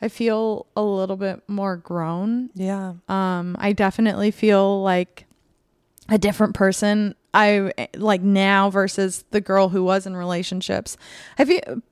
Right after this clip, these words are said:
Speaker 1: the relationships I've experienced, I think I only really experienced sort of as a child. Like, I still was very much like a kid. I wasn't really self-sufficient. I wasn't, you know,
Speaker 2: Mm-hmm.
Speaker 1: determined. And I,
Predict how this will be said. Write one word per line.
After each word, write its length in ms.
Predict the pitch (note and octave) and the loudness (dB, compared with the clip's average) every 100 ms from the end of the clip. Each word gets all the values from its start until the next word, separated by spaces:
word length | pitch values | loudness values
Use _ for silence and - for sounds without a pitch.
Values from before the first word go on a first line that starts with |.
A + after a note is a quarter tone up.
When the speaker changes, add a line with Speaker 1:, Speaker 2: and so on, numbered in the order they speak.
| - | -12
Speaker 1:
the 200 | A3 C#4+ | -2 0
relationships 720 | C#4+ C4+ D4+ - F#4+ F4+ B3+ A3+ | 2 2 2 0 -4 -4 0 0
I've 120 | A3 | 0
experienced, 560 | A3+ - F#3 A3+ C4+ | -4 -2 2 2 2
I 80 | D4 | 0
think 200 | C#4+ D#4 | 0 2
I 80 | E4+ | 4
only 400 | C#4+ D#4 D#4 B3 _ - | 4 4 0 -4 _ 2
really 260 | C#4 D4 | 4 4
experienced 560 | C#4 - C4+ C#4 C4 B3+ | 0 -2 0 0 0 0
sort 180 | C4+ C4 | 0 2
of 100 | A#3 | 2
as 180 | A#3+ A3+ | 2 0
a 80 | G#3+ - | -8 -6
child. 420 | C4 A#3 G3 G#3 | 0 2 2 0
Like, 140 | G#3 | 0
I 80 | G#3+ | 0
still 280 | A3 A#3 A3 | -2 -4 -2
was 360 | A3 G#3+ - - _ _ _ _ _ _ _ _ _ | -2 -4 -10 -18 _ _ _ _ _ _ _ _ _
very 420 | - F3 G#3 G#3+ A3+ | -16 -2 2 2 2
much 280 | A3 A3+ | 0 -2
like 140 | A3+ A3 | -4 -4
a 40 | |
kid. 440 | A3 - G3 G#3 A3 | -8 -6 -2 0 0
I 80 | G#3 | 0
wasn't 220 | G#3 A3 | -2 -2
really 340 | A3 A3 G#3+ G3+ _ _ _ _ _ _ - | -2 -2 -6 -10 _ _ _ _ _ _ -14
self-sufficient. 1300 | - - - F#3+ G3 - - G#3 - A3 G#3+ G#3 - | -10 -6 0 0 0 -6 -2 -2 0 0 0 -2 -4
I 100 | F#3+ | -4
wasn't, 500 | G3 F#3+ G3+ - _ - | -2 -2 -6 -8 _ -6
you 160 | G#3 | -4
know, 300 | F#3+ F3 F#3+ G#3 _ _ G3 | -2 -4 -6 -10 _ _ -14
Speaker 2:
Mm-hmm. 220 | F#3+ F3+ E3+ F3 _ _ | -14 -12 -16 -20 _ _
Speaker 1:
determined. 920 | G#3+ G3+ - F3+ F#3 F#3 G#3 A3 - - _ _ _ | -6 -6 -6 -4 -2 -2 -2 -4 -8 -20 _ _ _
And 160 | A#3 C4 | 4 6
I, 200 | E4 | 6